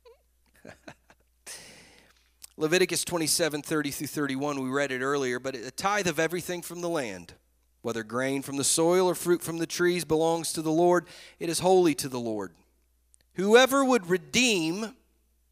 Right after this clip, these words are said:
any of their tithe, add a fifth of the value to it. Redeem means to get back.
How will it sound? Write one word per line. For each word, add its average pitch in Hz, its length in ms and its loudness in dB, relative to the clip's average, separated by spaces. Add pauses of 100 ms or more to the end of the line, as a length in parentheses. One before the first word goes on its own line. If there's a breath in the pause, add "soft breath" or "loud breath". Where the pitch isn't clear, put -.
(140)
any 196 200 -2
of 196 160 2
their 202 100 2
tithe, 190 480 -2 (2000)
add 123 220 -8
a - 20 -6
fifth - 640 -6 (200)
of 127 140 -16
the 151 80 -10
value 139 380 -8
to 92 200 -14
it. 82 140 -16 (720)
Redeem 185 580 0
means 170 280 -4
to 190 80 -12
get 190 180 -10
back. 202 420 -10